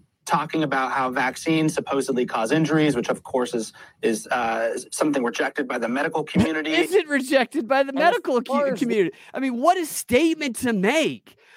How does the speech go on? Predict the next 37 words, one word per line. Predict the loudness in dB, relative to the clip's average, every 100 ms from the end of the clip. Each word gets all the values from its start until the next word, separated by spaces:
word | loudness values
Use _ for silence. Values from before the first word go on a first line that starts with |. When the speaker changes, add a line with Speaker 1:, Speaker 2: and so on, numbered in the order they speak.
| -20 -2
Speaker 2:
What | 2 4
a | 2
statement. | -2 -2 -2 -4 -18 _
Imagine | -2 2 2 0 -6
Fox | -4 -2 -2 -6
News | -4 -4 0
making | 2 2 2 -2 -4 -8 _ _
a, | -4 -2
a |
statement | 0 4 4 2 -4
so | -6 0 4 4
wrong, | 4 2 2 -2 -8 _ _ _ _ -10
so | -4 -4
provably | -2 2 4 4 4 2
wrong, | 2 0 0 -4
or | -6
Trump | 0 2 2 0
saying | 2 2 4
something | 0 0 0
so | -2
provably | -2 0 2 2 0 0
wrong. | 2 0 0 -6 _ _ _ _ _ _ _ _ 0
Everybody | 2 4 4 4 2
would | -2
jump | 0 0 0
on | -2 -2
it | 0
and | 2
they |
would | 2 2
talk | 4 4 2
about | 0 0 -2
it |
for | -4
weeks | -4 -6 -6 -4
on | -4 -2
end. | -6